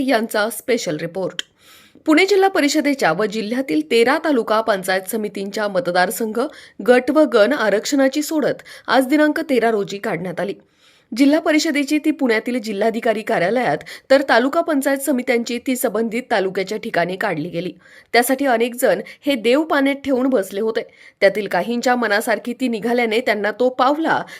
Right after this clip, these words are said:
तर विरोधात हा कौल गेलेल्यांना अनेकांना निराश व्हावे लागले. दरम्यान, या लॉटरीनंतर जिल्हा परिषद व तालुका पंचायत समित्या निवडणुकांकरिता, दरम्यान, या लॉटरीनंतर जिल्हा परिषद व तालुका पंचायत समित्या निवडणुकीकरिता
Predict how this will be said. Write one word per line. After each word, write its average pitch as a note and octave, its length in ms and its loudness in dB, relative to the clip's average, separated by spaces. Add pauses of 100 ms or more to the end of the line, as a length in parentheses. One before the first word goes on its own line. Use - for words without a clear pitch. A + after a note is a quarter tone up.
(120)
तर C4+ 140 6
विरोधात B3+ 540 2
हा B3 180 -4
कौल G#3 300 -2
गेलेल्यांना G#3 680 0 (300)
अनेकांना D4 560 2
निराश B3+ 400 2
व्हावे F#3 280 -4
लागले. F3+ 240 -6 (380)
दरम्यान, F#3+ 340 2
या G3+ 120 4
लॉटरीनंतर A3+ 640 2
जिल्हा A3+ 280 -4
परिषद A3 520 -2
व G#3+ 100 -4
तालुका G#3 320 0
पंचायत C#4 440 -4
समित्या C4 360 0
निवडणुकांकरिता, G3+ 1080 -2 (260)
दरम्यान, C#4 340 4
या G4+ 120 2
लॉटरीनंतर C4 720 2
जिल्हा G#3+ 340 -2
परिषद C#4+ 440 0
व C#4 140 0
तालुका A3+ 320 2
पंचायत G3+ 480 -2
समित्या G3+ 420 -2
निवडणुकीकरिता A#3+ 1000 -2